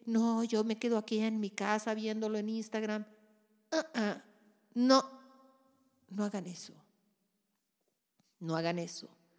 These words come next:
Nadie tiene que tener totalidad, seguridad. Mi mamá se hace la interesante con mi papá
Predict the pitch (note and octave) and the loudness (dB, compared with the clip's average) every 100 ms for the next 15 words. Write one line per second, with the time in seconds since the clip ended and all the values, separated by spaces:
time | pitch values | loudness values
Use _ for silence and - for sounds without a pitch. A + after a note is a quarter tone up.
0 | _ _ _ _ G3 F#3+ G3+ G3+ G#3 G3+ | _ _ _ _ 0 2 2 -2 -2 -4
1 | G3 G3+ F#3+ - F3 E3 E3 - F3 E3+ | -4 -6 -8 -6 -6 -6 -6 -6 -8 -8
2 | - E3 E3+ E3+ E3+ E3 E3+ - - F3+ | -6 -6 -4 -4 -4 -8 -8 -12 -6 -6
3 | F3 F3 E3 - - _ _ _ _ _ | -4 -8 -8 -12 -18 _ _ _ _ _
4 | - G3 G3+ G#3 G#3+ A#3+ D4+ - A3 G#3+ | 2 6 8 8 6 4 -2 0 2 2
5 | G#3+ G3+ G3 F#3+ G3 F#3 F#3+ G#3+ G3 - | 0 0 0 0 -2 -2 -2 -4 -6 -8
6 | - F3 E3 F3+ - A3+ | -6 -6 -4 -6 -4 -8